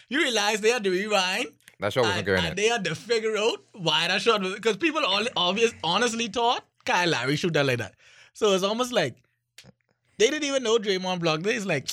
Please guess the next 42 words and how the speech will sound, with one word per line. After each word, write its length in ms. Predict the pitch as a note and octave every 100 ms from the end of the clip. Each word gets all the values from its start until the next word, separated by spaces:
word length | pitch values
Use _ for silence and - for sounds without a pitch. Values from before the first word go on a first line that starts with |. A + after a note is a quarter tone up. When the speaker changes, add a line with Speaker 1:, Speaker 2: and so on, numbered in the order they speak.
| -
Speaker 1:
"Wait, 140 | E3
Larry 220 | D3+ D3+ E3+
threw 120 | F3
it 60 |
off 160 | D#3 B2
the 60 | A2
backboard. 440 | A2+ A2+ A2+ A2
That 180 | C3+ E3
ain't 100 | E3 B2+
it." 840 | B2 - - D3 - F3+ C#3+ -
Speaker 2:
<laughs> 220 | F3+ -
But, 120 | E3+ -
Speaker 1:
It's 180 | D4 A#3
like 220 | A3 F3
Speaker 2:
but 180 | C#3+ C3
you 60 | F3
don't 180 | G3
know 160 | F3 D#3+
if 100 | C3
Draymond 340 | D3+ D#3 D#3+ C#3+
had 120 | B2+
tipped 140 | D3
that 160 | C#3+ C3
would 100 | C#3
affect 340 | D3 G3 G3 F3+
that. 200 | G2+ _
Speaker 1:
But 120 | D#4
Speaker 2:
That's, 280 | G#2 A#2+ - - -
Speaker 1:
that's 120 | - -
Speaker 2:
see, 260 | E3+ D#3 - _ -
these 260 | C3 E3+ D#3
are 140 | C#3
plays 460 | - D#3+ D3+ D3+ A#2
what 240 | A#2+ D3+ - -
Speaker 1:
Dog. 200 | - - - -
Speaker 2:
most 380 | A2 D3+ D3 C3
likely 320 | A#2+ - C3+
your 180 | A#2+ A2
best 360 | G2 G2+ -
player 320 | C3 A#2+ A2+ - _ -
ain't 240 | A2+ C#3 E3
making. 480 | G#3+ A#3+ A#3 F#3+